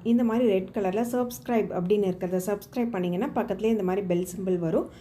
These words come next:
அதில் மூணு ஆப்ஷன் இருக்கும். மேலே இருக்க ஆல் ஆப்ஷன் கிளிக் பண்ணிட்டீங்கன்னா, நான் எப்போல்லாம் வீடியோஸ் போடுறேனோ, அப்போல்லாம் உங்க மொபைலுக்கு நோட்டிஃபிகேஷன் வரும். நீங்க சர்ச் பண்ண வேண்டியதில்லை. ஃபஸ்ட்டு ஒரு கடாயில ரெண்டு டீஸ்பூன் அளவுக்கு ஆயில் சேர்த்துருக்கேன். அதுல வந்து ஃபைனாக கட் பண்ண வெங்காயம், ஒரு துண்டு இஞ்சி,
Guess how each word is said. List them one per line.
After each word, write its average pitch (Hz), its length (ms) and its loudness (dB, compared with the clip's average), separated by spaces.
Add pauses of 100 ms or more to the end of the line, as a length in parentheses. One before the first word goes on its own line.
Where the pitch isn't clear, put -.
(160)
அதில் 185 260 2
மூணு 339 220 2
ஆப்ஷன் 190 380 -2
இருக்கும். 214 240 0
மேலே 190 220 2
இருக்க 190 200 -2
ஆல் 185 160 2
ஆப்ஷன் 185 340 -2
கிளிக் 185 240 -6
பண்ணிட்டீங்கன்னா, 202 400 -2
நான் 226 220 0
எப்போல்லாம் 294 520 0
வீடியோஸ் 190 340 0
போடுறேனோ, 175 360 -2 (360)
அப்போல்லாம் 285 340 -2
உங்க 233 140 2
மொபைலுக்கு 269 500 2
நோட்டிஃபிகேஷன் 180 600 -2
வரும். 240 140 -2
நீங்க 196 220 0
சர்ச் 254 360 -2
பண்ண 180 220 -2
வேண்டியதில்லை. 156 540 -4 (640)
ஃபஸ்ட்டு 269 320 2
ஒரு 254 120 4
கடாயில 196 500 2 (220)
ரெண்டு 247 300 0
டீஸ்பூன் 233 420 0
அளவுக்கு 185 340 0
ஆயில் 190 320 0
சேர்த்துருக்கேன். 180 520 -2
அதுல 202 240 -2
வந்து 226 180 0
ஃபைனாக 208 420 -2
கட் 196 200 -4
பண்ண 190 260 -2
வெங்காயம், 185 600 0
ஒரு 196 240 2
துண்டு 190 340 0
இஞ்சி, 180 340 2